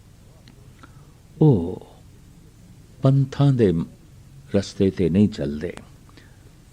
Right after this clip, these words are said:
ਔਰ ਪੰਥ ਕਈ ਦਫਾ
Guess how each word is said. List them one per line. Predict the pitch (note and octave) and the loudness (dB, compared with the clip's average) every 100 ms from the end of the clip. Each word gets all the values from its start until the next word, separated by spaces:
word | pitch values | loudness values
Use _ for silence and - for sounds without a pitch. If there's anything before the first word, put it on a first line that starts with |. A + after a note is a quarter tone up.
| - - | -14 -8
ਔਰ | G2+ E2+ F2+ - - - - | -8 -8 -16 -18 -20 -6 0
ਪੰਥ | C3 C3 B2 - - - - - - - - - - - | 0 0 -6 -12 -20 -20 -20 -20 -20 -20 -20 -20 -16 -2
ਕਈ | B2 G#2+ | 0 0
ਦਫਾ | D#2+ - - - | -4 -8 -12 -12